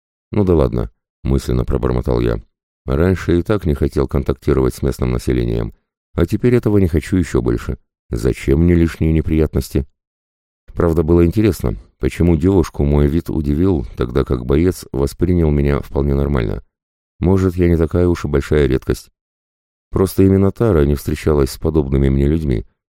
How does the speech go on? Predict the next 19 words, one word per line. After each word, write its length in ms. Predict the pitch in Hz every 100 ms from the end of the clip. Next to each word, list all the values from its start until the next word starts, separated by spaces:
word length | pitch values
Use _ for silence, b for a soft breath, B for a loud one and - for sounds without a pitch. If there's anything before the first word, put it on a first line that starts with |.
| -
или 180 | 62 64
она 220 | 67 67
была 240 | 60 64 64
удивлена 480 | 64 65 67 67
встретить 440 | 65 - 67 64 -
меня 360 | 67 67 65 -
именно 300 | 71 71 71
тут. 240 | 67 - - _ _ _ _ _ _ _ _
В 140 | - 82
общем, 280 | - - 85
сваливать 680 | - 107 131 117 104 - -
я 140 | 76 80
так 200 | 90 104
и 60 |
так 240 | - 78 67
не 80 |
собирался 520 | - 64 69 82 - 71
сию 300 | - 64 67
секунду, 500 | - - 67 55